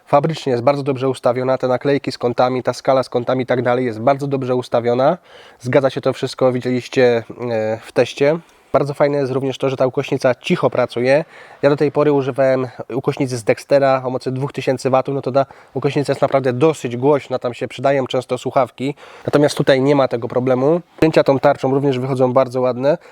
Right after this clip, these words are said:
Wiadomo, tutaj od góry może być trochę poszczerbione, ponieważ tak zawsze jest, kiedy tniemy od góry. Od dołu natomiast jest niemalże idealnie. Tarcza ma czterdzieści zębów, a więc przez taką ilością zębów tną zazwyczaj bardzo czysto i ładnie.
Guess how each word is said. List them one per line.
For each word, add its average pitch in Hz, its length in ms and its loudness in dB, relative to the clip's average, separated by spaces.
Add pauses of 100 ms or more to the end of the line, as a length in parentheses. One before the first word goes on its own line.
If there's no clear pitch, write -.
(120)
Wiadomo, 135 220 0
tutaj 135 160 2
od 127 120 0
góry 135 180 0
może 139 200 2
być 127 120 -4
trochę 127 220 -6
poszczerbione, 127 600 0 (360)
ponieważ 123 260 2
tak 123 140 0
zawsze 131 260 0
jest, - 120 -8
kiedy 127 160 -6
tniemy 131 280 -2
od 131 160 -2
góry. 139 380 2 (260)
Od 127 200 -4
dołu 131 220 2
natomiast 127 460 0
jest 127 240 -2 (320)
niemalże 127 380 2
idealnie. 135 760 2 (400)
Tarcza 160 240 -2
ma 156 120 4
czterdzieści 143 600 -4
zębów, 143 500 2
a 135 100 0
więc 135 320 -4 (160)
przez - 160 -6
taką 135 240 0
ilością 131 300 -2
zębów 131 320 -2
tną 135 260 0
zazwyczaj 127 420 0
bardzo 131 420 0
czysto - 420 -4
i 131 60 0
ładnie. 135 500 2